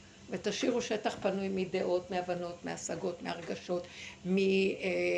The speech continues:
איך אמרת, אה, אני לא יודעת למה המילה הזאת נעלמת לי,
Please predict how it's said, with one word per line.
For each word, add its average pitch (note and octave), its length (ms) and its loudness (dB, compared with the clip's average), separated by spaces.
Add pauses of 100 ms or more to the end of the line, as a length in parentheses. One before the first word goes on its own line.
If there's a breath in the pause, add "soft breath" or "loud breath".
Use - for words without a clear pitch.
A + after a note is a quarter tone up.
(140)
איך F#3+ 220 -4
אמרת, F#3+ 440 -2
אה, F3+ 240 0 (360 soft breath)
אני F#3+ 100 4
לא F#3 100 6
יודעת C4+ 260 4
למה B3+ 220 2 (100)
המילה G#3+ 340 0
הזאת A#3+ 280 -4
נעלמת G#3+ 360 0
לי, G3+ 120 2